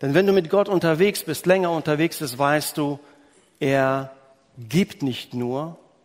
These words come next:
sondern befähigt auch gleichzeitig. Er gibt nicht nur, er befähigt auch.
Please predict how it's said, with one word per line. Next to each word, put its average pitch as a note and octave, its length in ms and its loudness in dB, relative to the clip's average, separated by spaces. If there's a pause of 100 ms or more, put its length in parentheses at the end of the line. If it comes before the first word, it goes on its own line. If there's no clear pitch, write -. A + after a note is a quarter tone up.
(340)
sondern C3 500 -6
befähigt D3+ 640 -4
auch A2 140 -12
gleichzeitig. - 840 -12 (2500)
Er C3 140 -4
gibt B2+ 360 -4
nicht F3 260 -8
nur, E3 200 -2
er D3 120 -6
befähigt C#3 760 -4
auch. - 200 -20